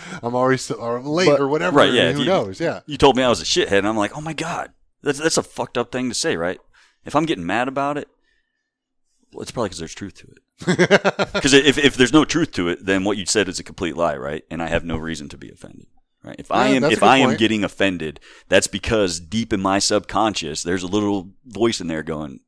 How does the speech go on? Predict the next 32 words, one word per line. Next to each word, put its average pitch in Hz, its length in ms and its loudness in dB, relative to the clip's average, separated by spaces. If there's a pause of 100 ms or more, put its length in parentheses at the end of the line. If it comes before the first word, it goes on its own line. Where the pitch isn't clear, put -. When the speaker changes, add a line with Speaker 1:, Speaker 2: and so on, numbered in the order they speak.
(240)
Speaker 3:
"Yep, 73 340 -6
he's 82 240 -12
right. 104 360 -4 (360)
You're 76 340 -10
a 92 40 -10
shithead." 82 520 -8 (320)
<laughs> - 260 -14
Speaker 1:
It's 104 120 -6 (120)
definitely 117 320 -4
a 113 40 -8
possibility. 104 560 -8
We're, 101 100 -6
Speaker 3:
Yeah. 151 200 -4
Speaker 1:
we're 123 140 0
all 131 120 4
definitely 120 280 -2
Speaker 3:
So 139 100 6
Speaker 1:
shitheads 131 40 6
Speaker 3:
I, 131 80 8
I 127 40 6
Speaker 1:
from - 20 4
time 131 100 4
Speaker 3:
find 139 160 4
Speaker 1:
to 156 40 4
time. 139 60 2
Speaker 3:
myself, 120 440 2
I 101 80 0
try 120 480 2
to, 90 520 -6 (100)
before 104 440 -2
reacting 90 560 2
to 87 400 -8